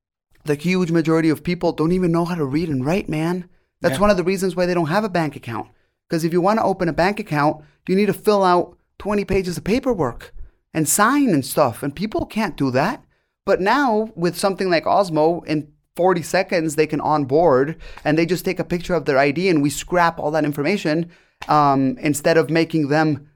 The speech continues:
Speaker 1: type in all of the information. So, yeah, I, obviously, again, if we were to speak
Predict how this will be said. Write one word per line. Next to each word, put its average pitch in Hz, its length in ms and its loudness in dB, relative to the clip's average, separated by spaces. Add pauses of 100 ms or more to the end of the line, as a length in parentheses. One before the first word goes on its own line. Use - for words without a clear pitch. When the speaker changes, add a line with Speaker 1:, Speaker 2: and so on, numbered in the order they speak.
(240)
Speaker 1:
type 175 340 0
in 175 200 4
all 151 300 2
of 147 80 2
the 156 120 2
information. 139 680 -2 (320)
So, 156 640 4 (200)
yeah, 175 360 4
I, 147 160 0
obviously, 147 680 0
again, 127 540 2
if 135 160 -2
we 151 80 2
were 160 180 2
to 151 80 0
speak 147 400 -4